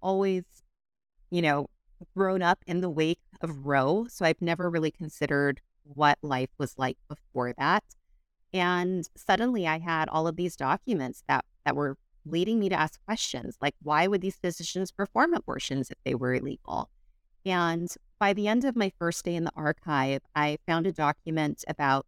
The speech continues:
the Pacific Coast Abortion Ring, which is the subject of, of one of my main chapters. And they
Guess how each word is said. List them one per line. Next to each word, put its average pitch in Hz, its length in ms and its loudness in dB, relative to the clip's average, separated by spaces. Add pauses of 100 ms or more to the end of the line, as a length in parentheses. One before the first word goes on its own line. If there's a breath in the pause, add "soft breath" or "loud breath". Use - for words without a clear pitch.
the - 160 -16
Pacific - 380 -6
Coast 156 220 -4
Abortion 135 460 -2
Ring, 139 200 0
which 147 180 -2
is 143 80 -8
the 151 100 -10
subject - 520 -2
of, 139 160 2 (160)
of 135 120 -6
one 156 140 -2
of 151 60 0
my 147 100 0
main 135 200 0
chapters. 131 680 -4 (720)
And 180 560 0 (180)
they 185 800 0